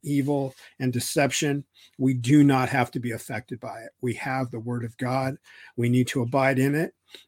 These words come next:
and we need to do it as the Lord leads us, as the Holy Spirit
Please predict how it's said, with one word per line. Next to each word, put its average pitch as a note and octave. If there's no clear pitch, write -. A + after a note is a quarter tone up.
and B2+
we C#3
need C#3+
to D#3
do D3
it C#3+
as B2+
the C3
Lord C#3
leads B2+
us, -
as A#2
the A#2+
Holy C3+
Spirit C3+